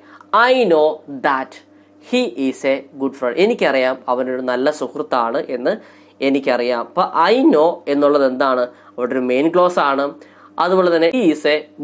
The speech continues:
good friend, അല്ലേ? അവൻ നല്ലൊരു സുഹൃത്താണ് എന്ന് പറയുന്നത് എന്താണ്? അവിടുത്തെ സബോർഡിനേറ്റ് ക്ലോസും ആണെന്നും മനസ്സിലായി. അപ്പൊ that എന്നുള്ളതാണ് അവിടുത്തെ കൺജങ്ഷൻ ആയിട്ട് വരുന്നത്, അല്ലേ? That, അല്ലേ? അപ്പൊ that, who, when, which, that, unless,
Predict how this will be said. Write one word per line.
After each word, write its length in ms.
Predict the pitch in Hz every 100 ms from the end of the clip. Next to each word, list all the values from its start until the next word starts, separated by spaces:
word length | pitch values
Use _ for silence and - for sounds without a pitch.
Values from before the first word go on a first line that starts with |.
| 156
good 140 | 196 196 -
friend, 300 | 123 123 120 -
അല്ലേ? 140 | - 139 123
അവൻ 120 | 147 135
നല്ലൊരു 260 | 139 156 156
സുഹൃത്താണ് 600 | 139 151 160 139 135 160 139
എന്ന് 140 | 139 131
പറയുന്നത് 280 | 127 139 127
എന്താണ്? 240 | 120 123 123
അവിടുത്തെ 220 | 127 135 -
സബോർഡിനേറ്റ് 580 | 127 123 135 147 147 156
ക്ലോസും 340 | 123 120 127 120
ആണെന്നും 280 | 113 127 311 -
മനസ്സിലായി. 360 | 277 120 101 - - - -
അപ്പൊ 140 | 202 175
that 320 | 170 185 214 269
എന്നുള്ളതാണ് 400 | 240 180 165 156
അവിടുത്തെ 200 | 147 160 135
കൺജങ്ഷൻ 460 | 131 151 156 160 151
ആയിട്ട് 140 | 139 123
വരുന്നത്, 260 | 117 123
അല്ലേ? 120 | 151 123 127
That, 280 | 135 135 - 123 -
അല്ലേ? 160 | 139 - - - -
അപ്പൊ 140 | - 202 165
that, 260 | 160 180 185 131 -
who, 160 | 180 180 160 160 190 - - 139 147
when, 260 | 156 151 151 175 175 - 143
which, 300 | 165 165 - 151 165 - 151 143
that, 320 | 151 143 139 151 160 - - 151
unless, 340 | 156 151